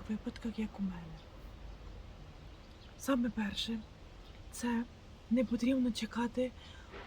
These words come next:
поки хвороба буде прогресувати. У мене на каналі дуже багато є таких претензійних коментарів,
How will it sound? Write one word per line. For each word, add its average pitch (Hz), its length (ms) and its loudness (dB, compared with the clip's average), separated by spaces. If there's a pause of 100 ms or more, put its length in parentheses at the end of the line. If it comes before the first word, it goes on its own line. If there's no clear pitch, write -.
поки 269 260 6
хвороба 233 360 2
буде 214 240 4
прогресувати. 208 760 0 (1200)
У 220 40 10
мене 277 180 8
на 262 120 8
каналі 254 300 6
дуже 233 220 6
багато 240 420 4
є 226 180 6
таких 226 460 0 (840)
претензійних 240 640 6
коментарів, 220 680 4